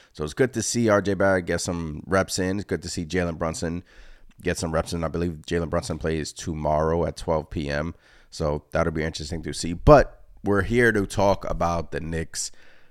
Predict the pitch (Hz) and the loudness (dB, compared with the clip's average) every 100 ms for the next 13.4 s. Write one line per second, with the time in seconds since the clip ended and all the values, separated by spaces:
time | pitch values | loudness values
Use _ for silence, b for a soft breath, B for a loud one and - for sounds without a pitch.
0 | b - - 85 76 80 80 76 - - | b -10 -2 -2 0 -2 -2 -2 -8 -16
1 | - - - - 123 143 110 117 104 - | -20 -20 -20 -2 4 8 10 10 8 4
2 | 95 95 80 87 87 82 92 - 85 80 | 4 4 4 2 2 4 2 2 0 0
3 | - 78 78 76 73 - - - - _ | 0 -2 0 -2 -2 -8 -10 -14 -20 _
4 | 82 90 101 101 92 87 85 87 82 - | 0 4 4 6 4 4 2 0 -2 -4
5 | 73 69 80 82 - 87 80 76 73 - | -6 2 6 6 4 0 0 -2 -6 -4
6 | 73 78 - 76 - 87 107 101 101 - | 0 0 -2 -6 -2 -2 0 0 0 -4
7 | - 123 123 120 101 101 92 87 87 - | -6 -2 4 6 6 6 4 4 4 2
8 | - 87 90 87 80 b b b b - | -4 0 2 0 -2 b b b b -4
9 | 87 80 78 78 80 71 85 78 78 76 | -2 0 -2 -2 -4 -2 -2 0 0 0
10 | 78 73 78 - 73 76 76 - 73 71 | -2 -4 -4 -4 -2 0 0 -2 -6 -6
11 | 69 b b b - - 76 - - - | -10 b b b -10 -2 0 0 -6 -8
12 | - 78 73 80 82 87 85 95 - 110 | -4 -2 0 0 2 2 2 0 0 2
13 | 98 95 - | 6 4 2